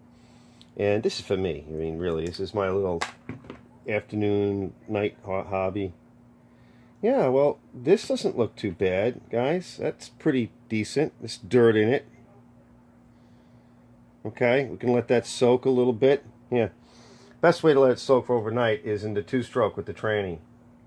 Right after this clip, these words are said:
And just leave it. Then there's this, and there's probably one more diaphragm here. Yep.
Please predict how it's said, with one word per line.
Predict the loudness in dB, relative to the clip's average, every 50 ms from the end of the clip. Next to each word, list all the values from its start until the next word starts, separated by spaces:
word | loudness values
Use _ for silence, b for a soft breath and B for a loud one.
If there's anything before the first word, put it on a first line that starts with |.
| -20 -20 -20 -20 b b b b b b b b b b b -12 -10
And | -8 -8
just | -6 -8 -4 -2
leave | 0 0 0 0
it. | -2 -4 -6 -8 -20 -20 -20 -20 -20 -20 -20 -20 -20 -20 _ -20 -20 -20 _ _ _ _ -20 _ _ -20 -20 -20 -20 -20 -20 b b b b b b b b b b b b b 0
Then | 2 4 4
there's | 2 2 0
this, | 0 2 4 4 4 2 -2
and | -4 -4
there's | -4 -4
probably | 0 0 0 0 2 0 0 0
one | 0 0 2 2 2 2
more | 2 2 2 2
diaphragm | 2 4 4 4 6 6 4 2 2 -2 0 0 0 -2 -2
here. | -2 0 0 0 0 -2 -4 -6 -10 -8 -4
Yep. | -2 -2 -2 -4